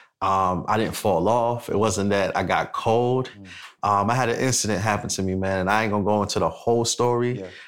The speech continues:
Speaker 1: but, um, just being in that nightlife, bro,
Speaker 2: Mm.
Speaker 1: it just bring a different type of energy.
Speaker 2: Mm.
Speaker 1: Um, you know, we around alcohol, we around
Speaker 2: Yes.
Speaker 1: women,
Speaker 2: Yes.
Speaker 1: right?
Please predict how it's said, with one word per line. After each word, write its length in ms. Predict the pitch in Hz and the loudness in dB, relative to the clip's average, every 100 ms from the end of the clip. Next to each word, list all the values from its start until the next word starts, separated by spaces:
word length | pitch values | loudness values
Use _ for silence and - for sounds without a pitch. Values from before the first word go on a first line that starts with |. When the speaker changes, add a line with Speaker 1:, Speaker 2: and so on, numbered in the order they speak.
| - | -12
Speaker 1:
but, 200 | 85 104 | -2 2
um, 240 | 104 98 110 | 4 2 0
just 200 | 156 120 | 0 0
being 220 | 143 127 | 0 0
in 80 | 123 | 0
that 200 | 113 107 | 0 0
nightlife, 520 | 120 117 123 127 113 | 0 2 0 0 0
bro, 360 | 127 127 123 120 | 0 0 0 -6
Speaker 2:
Mm. 260 | 117 104 | -10 -4
Speaker 1:
it 40 | 107 | 0
just 220 | 117 104 | 2 2
bring 180 | 117 107 | 2 2
a 60 | 101 | 0
different 320 | 110 107 87 | 0 -2 -2
type 220 | 107 95 | -2 -2
of 120 | - | -2
energy. 420 | 113 117 107 117 | -2 -2 0 -2
Speaker 2:
Mm. 640 | 117 123 120 113 107 101 98 | -2 -6 -10 -10 -10 -6 0
Speaker 1:
Um, 460 | 98 95 87 85 | 2 2 0 -2
you 140 | - 131 | -2 0
know, 160 | 101 | 2
we 140 | 98 127 | 2 2
around 280 | 110 104 98 | 2 0 0
alcohol, 640 | 110 104 101 104 98 95 | 0 0 -2 0 2 2
we 120 | 110 | 2
around 300 | 104 101 92 | 0 0 -2
Speaker 2:
Yes. 80 | 101 | 0
Speaker 1:
women, 440 | 117 98 87 85 92 | 0 0 -2 -6 -10
Speaker 2:
Yes. 300 | 101 - - _ _ | -14 -16 -20 _ _
Speaker 1:
right? 400 | 92 98 104 - | 0 2 2 -2